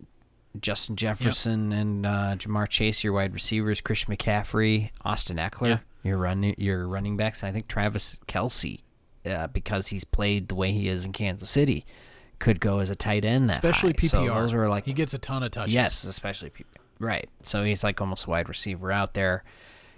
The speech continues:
Speaker 1: gets enough of those, that attention that, yeah, those are the guys.
Speaker 2: I worry about guys
Speaker 1: Um,
Speaker 2: like Austin Eckler who have a ton of, you know, tread kinda worn off the tires. And even to that same idea, Christian McCaffrey.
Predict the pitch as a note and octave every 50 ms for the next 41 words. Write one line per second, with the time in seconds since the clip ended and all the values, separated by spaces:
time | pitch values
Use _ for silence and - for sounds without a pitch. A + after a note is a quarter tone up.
0 | - - - G2+ - - G2+ G2+ G2 F#2+ - G2 F#2+ F#2+ F#2 F2+ E2+ F#2+ F2+ -
1 | - - G#2+ F#2+ F2+ E2+ - - G2 F2+ - - - C#2+ D2+ C#2 - - - -
2 | C#2 G1+ - - - E2+ C#2+ C#2 - D#2 D2+ D#2 B1+ - D3+ D#3+ D#3 D3+ E3 G3
3 | G#3 A3 G#3+ - - G#2+ G#2+ - E3 C#3+ D3 C#3 C3 C3+ C3 C3+ - - C3 B2+
4 | A#2+ A#2+ - - A2+ A2 A2 F#2+ - B2 B2+ A#2+ A2+ B2 A#2+ A#2 A#2 A2+ A2+ -
5 | - - - - - D3+ D#3+ E3 D#3+ D3 C3 A#2+ G#2+ - - - - - _ -
6 | - - - - _ _ _ _ _ - C#3+ B2 A#2+ A#2 G#2+ - - - - D3+
7 | D3+ C#3+ C3+ C3 C3 - - B2+ A#2 A#2+ A#2 A#2+ B2 B2 B2 A#2+ A#2 - - -
8 | - - - A#2 A2 G2 F#2+ G2+ G#2 - B2+ C3+ E3 F3+ F#3 D#3+ - E3+ F3 D#3+
9 | - - - E3+ E3 D#3+ D3+ C#3+ C3 - - - C3 B2+ B2+ A2+ C#3+ D3 C#3+ A2+
10 | - - D#3 D3 - - C3 A#2+ - - B2 A2+ A2 - - - -